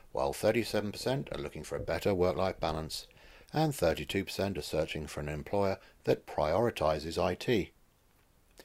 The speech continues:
Less than twenty percent of I T professionals are seeking a better job title or better employee perks. Among businesses hiring in Europe,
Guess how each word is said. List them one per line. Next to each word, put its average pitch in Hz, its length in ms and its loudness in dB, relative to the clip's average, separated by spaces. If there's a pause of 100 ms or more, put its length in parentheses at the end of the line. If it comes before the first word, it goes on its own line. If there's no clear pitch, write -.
(340)
Less 160 200 0
than 73 140 -4
twenty 78 220 -4
percent 78 280 -6
of 73 80 -6
I 80 140 0
T 90 160 -2
professionals 92 640 -4
are - 60 -8
seeking 85 320 -6
a 78 60 -6
better 82 220 -2
job 85 260 -4
title 76 500 -4 (320)
or 71 140 -8
better 78 340 -4
employee 78 520 -6
perks. - 580 -6 (1600)
Among 127 260 4
businesses 82 460 0
hiring 117 460 6
in 87 100 -2
Europe, 92 360 0